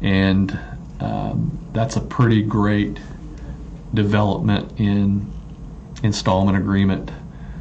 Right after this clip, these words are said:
uh, procedure here with the I R S. Now, people ask me, "Well, can't I just hurry ahead and make the three monthly direct debits, uh, all at once <laughs> and leapfrog straight into the lien release?"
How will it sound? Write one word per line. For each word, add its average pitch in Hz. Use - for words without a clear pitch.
uh, -
procedure 101
here 87
with 87
the 87
I 85
R 76
S. -
Now, 98
people 127
ask 113
me, 107
"Well, 113
can't 135
I 120
just 110
hurry 123
ahead 117
and 107
make 120
the 107
three 117
monthly 110
direct 107
debits, 110
uh, 101
all 113
at 104
once 123
<laughs> -
and 110
leapfrog 131
straight 123
into 123
the 110
lien 123
release?" 104